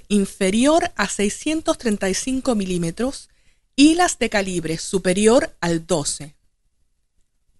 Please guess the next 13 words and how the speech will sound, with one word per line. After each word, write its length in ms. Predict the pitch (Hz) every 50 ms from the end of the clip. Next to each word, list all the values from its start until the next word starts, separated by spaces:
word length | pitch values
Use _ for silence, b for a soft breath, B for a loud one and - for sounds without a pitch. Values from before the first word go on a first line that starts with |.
| _ -
Cuatro. 580 | - 220 214 202 185 170 - - - 151 - _ _ _ _ _ _ _ _ _ _ _ _ _ -
Escopetas 720 | 196 - - - 190 185 - 302 320 320 - 370 - - -
de 120 | 202 180
tres 320 | - - 190 190 - -
cañones 680 | - 254 262 294 302 285 277 277 285 311 294 - - -
en 160 | - 202 196 185
los 160 | 175 170 -
calibres 480 | - 185 185 226 262 285 294 277 -
autorizados 800 | 220 190 185 - 185 208 233 - - 277 247 240 277 294 - -
en 80 | 226 185
la 80 | 175
fracción 520 | - - 180 170 - - - 190 175 170 170
anterior, 720 | 165 170 175 - 226 240 285 320 294 233 233 285 302